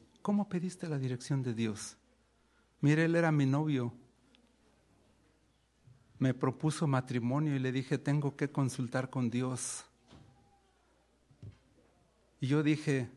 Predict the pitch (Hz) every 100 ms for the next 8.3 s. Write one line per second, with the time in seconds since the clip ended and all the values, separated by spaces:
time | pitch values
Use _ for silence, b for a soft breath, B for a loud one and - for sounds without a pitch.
0 | - - 156 160 143 - 156 147 139 131
1 | 147 180 226 - - _ _ _ _ -
2 | 120 117 143 135 139 135 123 123 123 127
3 | - 127 131 120 120 123 127 123 - -
4 | 127 117 131 - 123 127 - - b b
5 | b b 143 123 139 131 143 147 156 156
6 | 190 185 - - - 135 - 135 131 131
7 | 120 131 120 113 123 110 117 123 117 -
8 | 113 107